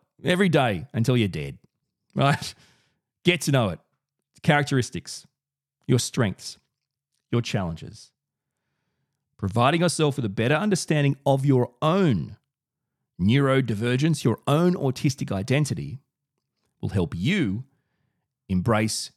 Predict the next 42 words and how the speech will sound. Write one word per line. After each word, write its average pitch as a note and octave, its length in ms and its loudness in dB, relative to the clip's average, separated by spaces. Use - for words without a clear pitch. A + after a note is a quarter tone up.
your G2 200 0
authentic F#2+ 680 -2
autistic - 440 -10
self. - 400 -12
I B3+ 180 2
know, F3+ 240 0
this G#3+ 180 -6
is A3+ 120 -4
a C#3+ 100 -2
perfect A3+ 500 -2
example. B2 520 -4
When E3+ 120 0
I G#3 80 4
started F#3+ 340 0
doing E3 220 0
content, D3 460 -2
I F2+ 80 -6
had E2+ 80 -4
an G2 80 -2
autistic G2+ 340 -2
son, F#3 320 0
I B2 140 0
got A2+ 160 -4
diagnosed, C3 600 0
I B2 60 -2
thought, G#2+ 140 -2
"I A2 40 0
gotta, A#2 160 2
I A2 60 -2
gotta C3+ 180 0
fix - 340 -6
this, - 380 -6
this, A2 240 -6
like, F2 220 -10
this A2+ 180 -8
is - 220 -16
crap, - 420 -6
this G2 140 -4
world F2 440 -2
for - 80 -10
my F#2 120 -4
son." D#3 440 -6